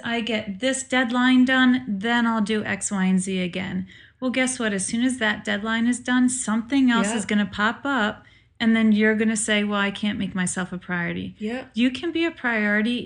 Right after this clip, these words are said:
Speaker 1: even if it is literally five minutes a day.
Speaker 2: Yeah.
Speaker 1: I mean, I remember, this wasn't very long ago, but, um, I had a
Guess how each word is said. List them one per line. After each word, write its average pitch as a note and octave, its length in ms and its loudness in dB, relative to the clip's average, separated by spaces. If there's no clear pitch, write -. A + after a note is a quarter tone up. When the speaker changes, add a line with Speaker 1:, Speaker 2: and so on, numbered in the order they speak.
Speaker 1:
even A3 260 0
if G#3+ 220 -4
it G#3+ 200 -6
is G3+ 320 -4
literally G3 440 -2
five F#3 320 -4
minutes F#3 300 -2
a F#3 60 -6
day. F#3 540 -6
Speaker 2:
Yeah. G#3+ 260 -8
Speaker 1:
I A3 80 0
mean, A3+ 300 2
I A#3 80 0
remember, A#3+ 760 2
this G3 220 -4
wasn't G3 280 2
very G3+ 280 2
long B3+ 280 0
ago, G#3+ 400 2
but, G#3 320 2
um, G3+ 500 2
I G#3+ 520 0
had A#3+ 380 -4
a G#3+ 480 0